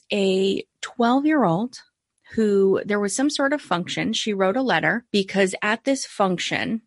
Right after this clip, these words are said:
there was boys and girls, uh, not boys and girls, excuse me, um, Girl Scouts and Boy Scouts. And the announcer announced the Boy Scouts as the future leaders of America.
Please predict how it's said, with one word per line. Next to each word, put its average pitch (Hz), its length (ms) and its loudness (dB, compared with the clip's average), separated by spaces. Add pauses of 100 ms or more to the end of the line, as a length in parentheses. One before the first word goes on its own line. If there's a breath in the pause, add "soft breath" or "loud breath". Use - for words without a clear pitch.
(140)
there 185 100 0
was 180 200 -2
boys 190 280 0
and 208 120 -4
girls, 185 600 -2 (140)
uh, 180 220 -2
not 185 220 -6
boys 160 220 -6
and 160 80 -8
girls, 156 320 -8
excuse - 460 -10
me, - 300 -12
um, 160 500 -2
Girl 220 180 4
Scouts 240 260 2
and 196 120 2
Boy 165 180 0
Scouts. - 520 -6 (260)
And 190 180 4
the 202 120 2
announcer 196 920 0
announced 190 720 -2
the 214 80 -2
Boy 196 300 -4
Scouts - 640 -6 (120)
as 165 380 0
the 185 200 -4
future 202 420 -2
leaders 175 360 -2
of 175 100 -8
America. 175 720 -6